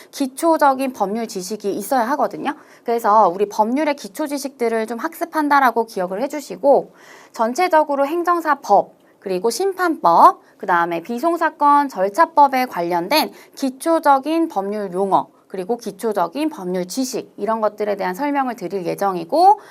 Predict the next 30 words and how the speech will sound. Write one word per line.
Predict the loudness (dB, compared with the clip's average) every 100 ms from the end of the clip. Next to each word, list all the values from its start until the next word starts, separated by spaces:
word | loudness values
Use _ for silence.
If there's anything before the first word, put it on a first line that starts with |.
| -20
배경에 | -8 -2 0 2 0
대해서도 | 0 -4 -4 -6 0 2 2 0
설명드릴 | -4 -4 -4 -6 -6
예정입니다. | -2 -2 -2 -4 -6 -10 _ _ -20 -20 -20 -4
자, | -2
기본 | -2 -2 0 0 0
이론 | 0 2
강의 | 0 0
때는 | -4 -2 0 0 -2
이 | -4 -2
회, | 0 -2 -2
이 | -2 0
회 | 0
위주로 | -2 -6 -4 -2 0 0
이제 | 0 -2 -2 -6 -8
우리가 | -2 2 2
문제 | 2 -6 0 2 2 0 -2 -16 _ _
그 | -12 -10
강의를 | -6 -6 0
나갈 | 0 0 0
거기 | -2 -2
때문에 | -4 -2 -2 -4 -8 -8 4
여러분들이 | 6 6 4 -2 -2 -4
그때부터 | -2 -2 -2 -2
뭐 | -4
암기를 | -2 -2 0 2
하신다 | 0 0 -4 -4 -6 -20 -6
이런 | 0 0
게 | 2
아니라 | 0 2 4 4